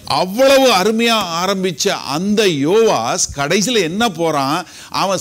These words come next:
சாகும்போது கல்லறையில கூட, ராஜாக்களுக்குரிய ஒரு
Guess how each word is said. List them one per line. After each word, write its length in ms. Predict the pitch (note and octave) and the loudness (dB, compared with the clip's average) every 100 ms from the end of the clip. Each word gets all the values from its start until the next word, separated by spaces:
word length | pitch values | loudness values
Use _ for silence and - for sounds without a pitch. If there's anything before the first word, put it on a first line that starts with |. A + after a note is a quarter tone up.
| - | -4
சாகும்போது 600 | F3+ A#3 B3+ A3+ G3 G#3+ A3 | -2 2 2 2 2 0 -2
கல்லறையில 680 | D#3 F#3+ B3 C4 B3+ B3+ A#3 | -6 -4 0 2 4 2 0
கூட, 400 | F3 A3+ A#3 G3+ - G2+ | 0 0 0 0 -6 -6
ராஜாக்களுக்குரிய 1160 | A#2+ F#3 A#3 G#3+ C4 C4 - C4+ B3+ F#3+ A3+ G#3+ | -2 0 2 4 4 4 2 -2 -2 -2 0 2
ஒரு 200 | F3 | 0